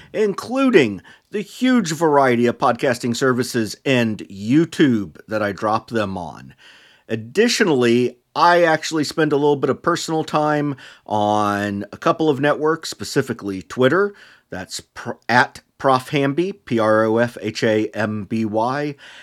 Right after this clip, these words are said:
and on Tumblr, where the blog is called simply Comics Course. And I also, for some of my more narrative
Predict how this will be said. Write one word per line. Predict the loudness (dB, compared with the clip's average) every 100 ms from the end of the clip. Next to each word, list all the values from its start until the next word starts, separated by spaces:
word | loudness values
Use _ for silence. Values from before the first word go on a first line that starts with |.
| -20 -4
and | 0 2 2 -2 -2
on | 0 0 -2
Tumblr, | -8 -14 -4 0 2 0 2 4 4 2 -2 -8 -18 -20
where | -6 -2 0
the | 0
blog | -2 -2 0 2 2
is | 0 -2 -2
called | -4 -2 -2 -2
simply | -4 -4 -4 -2 -2 -2
Comics | -6 -4 0 2 0 -4 -10
Course. | -4 0 2 0 -4 -12 -14 -16 -20 -16 -6
And | 0
I | 2 2
also, | 0 -2 -2 0 0 0
for | 0 0 0
some | 0 0 -2 -2
of | 0 4 4 2 -4 -10
my | -2 0 0 0 0 0 0 -2 -6 -12 -20 -20 _ _
more | -2 2 4 4
narrative | 4 6 8 8 6 4 2 -4